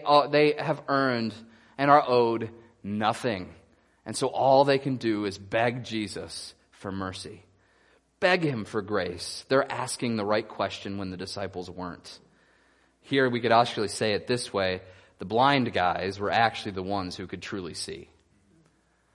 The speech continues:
The blind guys were the ones who truly could see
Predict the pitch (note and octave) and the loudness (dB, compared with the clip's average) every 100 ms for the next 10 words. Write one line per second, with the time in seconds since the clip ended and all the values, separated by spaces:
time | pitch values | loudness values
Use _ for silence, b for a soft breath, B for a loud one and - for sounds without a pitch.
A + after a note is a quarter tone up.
0 | _ A2+ C3 D#3+ D#3 C3+ A#2+ A#2 B2+ A#2 | _ -4 4 6 6 6 6 6 4 2
1 | B2 A#2+ C#3 B2 - D#3+ D#3 D3 C#3 C#3+ | 2 0 -2 -6 0 2 4 2 2 -2
2 | - - C#3 A#2 A#2 | -2 0 2 2 0